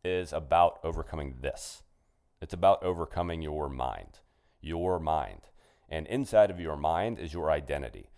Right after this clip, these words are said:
And your identity holds us to our current standards, if you will, um, and our current comfort level. And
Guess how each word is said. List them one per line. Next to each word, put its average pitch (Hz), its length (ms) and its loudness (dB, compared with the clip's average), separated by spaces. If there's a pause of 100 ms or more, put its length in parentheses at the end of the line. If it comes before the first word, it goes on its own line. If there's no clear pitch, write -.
(320)
And 85 180 -4
your 80 160 2
identity 87 720 0 (300)
holds 90 520 0
us 78 440 0 (540)
to 80 420 -6 (960)
our 76 140 2
current - 400 -6
standards, 58 680 -10 (120)
if - 160 -10
you 67 100 -12
will, - 300 -10 (720)
um, 78 520 4
and 85 160 -4
our 78 120 2
current 90 480 -6
comfort 73 440 -6
level. - 280 -8 (500)
And 78 640 -4